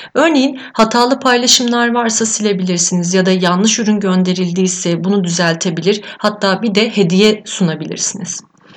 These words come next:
Altıncı olarak da kriz sırasında gönüllü marka elçileriniz ya da destek olan kişiler olumlu yorumlarıyla sizin yanınızda olacaklardır. Ayrıca ürün ve hizmetlerinizden haberdar olan yakınlarınıza da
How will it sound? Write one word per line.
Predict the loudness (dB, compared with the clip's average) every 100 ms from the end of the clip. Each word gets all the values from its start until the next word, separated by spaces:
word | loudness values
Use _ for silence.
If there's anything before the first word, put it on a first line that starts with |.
| -20 -18 -16 -2
Altıncı | 2 2 2 0 2
olarak | 2 2 0 -2
da | 0 -2 -4 -18 -8
kriz | 0 0 0
sırasında | -4 -4 -4 -2 0 0 0
gönüllü | 4 6 6 2
marka | 0 0 -2 -4
elçileriniz | -6 -4 -2 0 2 0 -2 -10 -4
ya | -2 0
da | -2 -2
destek | -2 -2 -4 -2
olan | -2 0 -2
kişiler | -4 -4 0 -2 -2 -8 -20 -18 -18 -2
olumlu | 4 4 2 0
yorumlarıyla | 0 2 4 4 4 0 0 -2 -4
sizin | -2 0 2
yanınızda | 2 4 2 2
olacaklardır. | 0 0 0 -4 -2 -2 -2 -2 -4 -6 -14 -18 -16 -4
Ayrıca | 0 2 2 2
ürün | 2 4
ve | 4
hizmetlerinizden | 2 0 -2 0 -2 0 0 0 0
haberdar | 0 0 0 0 0 -2
olan | -2 -2 -2
yakınlarınıza | -4 -4 -2 0 -2 0 0 2
da | 0